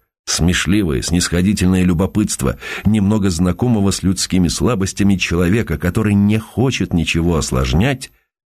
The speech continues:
ничего преувеличивать. Но сквозь текучую паутину слов, сквозь эти туманно мерцающие полувопросы,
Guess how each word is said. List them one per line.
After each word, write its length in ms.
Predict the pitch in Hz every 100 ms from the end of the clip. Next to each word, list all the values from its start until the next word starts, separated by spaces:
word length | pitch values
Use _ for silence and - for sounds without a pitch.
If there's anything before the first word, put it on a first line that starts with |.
| -
ничего 480 | 101 113 - 98 107
преувеличивать. 960 | 101 95 101 113 135 127 - - - - - _ _ _ _ _ -
Но 220 | 67 85
сквозь 420 | - - 104 104
текучую 680 | - 95 - 139 - 101 95
паутину 500 | - 95 92 113 101
слов, 500 | 80 87 131 82 - _ _ _ _ _ _ -
сквозь 440 | - 82 87 -
эти 320 | 92 95 85 - _ _ -
туманно 720 | 92 95 104 120 104 82 64
мерцающие 880 | 65 76 - 95 98 78 - - 76
полувопросы, 960 | 87 87 71 65 80 107 123 - -